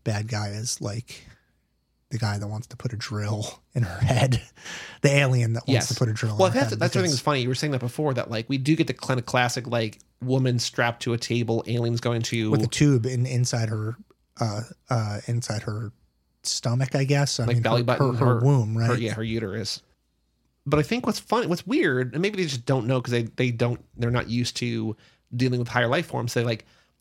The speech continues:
Speaker 2: let her still have her camera. So, like, when she, like,
Speaker 1: Yeah,
Speaker 2: you know,
Speaker 1: yeah.
Speaker 2: nearby, so she, like, blinds them with flashes and, like, has the photos and stuff. I'm just like, "That's not how, that's not how we,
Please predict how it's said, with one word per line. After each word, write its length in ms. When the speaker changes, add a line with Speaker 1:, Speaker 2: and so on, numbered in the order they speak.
Speaker 2:
let 240
her 120
still 220
have 180
her 100
camera. 420
So, 140
like, 180
when 120
she, 140
like, 300
Speaker 1:
Yeah, 200
Speaker 2:
you 120
know, 60
Speaker 1:
yeah. 60
Speaker 2:
nearby, 380
so 100
she, 160
like, 160
blinds 340
them 100
with 120
flashes 420
and, 80
like, 120
has 200
the 100
photos 280
and 80
stuff. 160
I'm 80
just 140
like, 200
"That's 120
not 0
how, 160
that's 300
not 80
how 40
we, 180